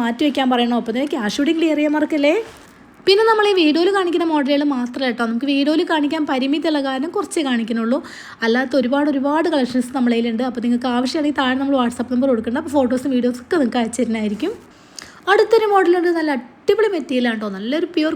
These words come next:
കോട്ടൺ ആണ്, നല്ല അടിപൊളി പ്രിന്റിലുമാണ് വന്നിട്ടുള്ളത്. നമുക്ക് നല്ല നല്ല മെറ്റീരിയൽ വെച്ചിട്ട് തന്നെയാണ് കേട്ടോ നമ്മൾ നമ്മളെ ഷോപ്പിൽ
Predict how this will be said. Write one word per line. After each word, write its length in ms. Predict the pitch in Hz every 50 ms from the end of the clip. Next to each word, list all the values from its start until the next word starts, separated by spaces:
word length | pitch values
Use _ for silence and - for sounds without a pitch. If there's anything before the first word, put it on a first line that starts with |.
| 320
കോട്ടൺ 300 | 330 277 254 247 247 - 262
ആണ്, 120 | 247 254 254 254
നല്ല 120 | 247 233 240
അടിപൊളി 380 | 220 220 - - 339 349 359 349 349
പ്രിന്റിലുമാണ് 440 | - 262 233 233 233 247 254 247 247 254
വന്നിട്ടുള്ളത്. 420 | 233 220 220 214 - 226 220 214 269 302 - - - - - - - - -
നമുക്ക് 300 | 220 226 233 240 - 339 339 - - - - - -
നല്ല 120 | 262 277 302 339
നല്ല 140 | 370 392 403 427 392
മെറ്റീരിയൽ 280 | 339 254 277 277 262 269
വെച്ചിട്ട് 200 | 269 262 - - -
തന്നെയാണ് 220 | 254 247 247 240
കേട്ടോ 80 | 240 226
നമ്മൾ 140 | 220 214 220 233
നമ്മളെ 180 | 240 247 254 254
ഷോപ്പിൽ 320 | 262 240 226 220 - 302